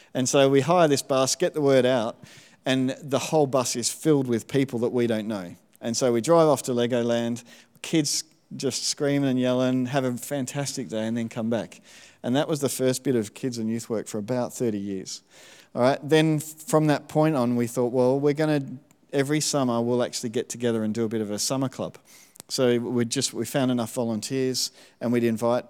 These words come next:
the primary school kids to come along and just have a week of singing and playing and craft and getting to know who God is a, a bit. Um, but it was really aimed at those outside the church, 'cause that's who we were, we were meeting.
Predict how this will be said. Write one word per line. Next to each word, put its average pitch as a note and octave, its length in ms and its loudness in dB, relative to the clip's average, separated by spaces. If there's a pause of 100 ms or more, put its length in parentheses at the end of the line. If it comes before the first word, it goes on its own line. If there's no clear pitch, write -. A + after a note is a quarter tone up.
the A#2+ 160 -8
primary C3+ 360 -4
school B2 240 -6
kids A2+ 340 -4
to - 100 -12
come B2 200 -6
along A2 420 -4
and A#2+ 160 -6
just A#2 140 -10
have B2 140 -8
a A2+ 40 -6
week A2 340 -6
of G#2 280 -8 (340)
singing C#3+ 640 0
and G#2+ 120 -2
playing B2+ 480 0
and A2 120 -2
craft A#2+ 540 -2
and A2+ 280 -4
getting D3 260 2
to C3 120 -4
know A#2 200 0
who A2 120 -2
God G#2+ 260 -2
is G#2+ 140 -2
a, A2 220 -4
a A#2 60 -6
bit. A#2 240 -4 (500)
Um, A2+ 300 -2
but C3 180 0
it - 20 4
was B2 160 0
really D#3+ 300 2
aimed A#2+ 240 2
at A#2 120 -4
those A2 220 0
outside A2 380 -4
the G2 80 -8
church, - 500 -10 (140)
'cause A#2+ 140 -8
that's A#2+ 220 -4
who A#2 120 -6
we A2 80 -4
were, G#2+ 400 -6
we G#2+ 80 -4
were G#2+ 80 -6
meeting. A2 400 -4